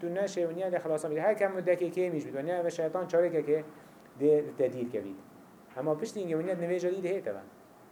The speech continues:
اما هر کم مروی او کار اینو او خدا بودی و او پیغمبری بودی صلی الله علیه وسلم.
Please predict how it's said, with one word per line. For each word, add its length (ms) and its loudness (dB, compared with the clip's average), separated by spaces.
اما 180 2
هر 120 6
کم 100 6
مروی 300 2
او 200 6
کار 200 6
اینو 300 2
او 60 4
خدا 300 2
بودی 300 -4
و 80 -4
او 100 -2
پیغمبری 440 -2
بودی 200 -6
صلی 160 -10
الله 360 -6
علیه 140 -10
وسلم. 280 -10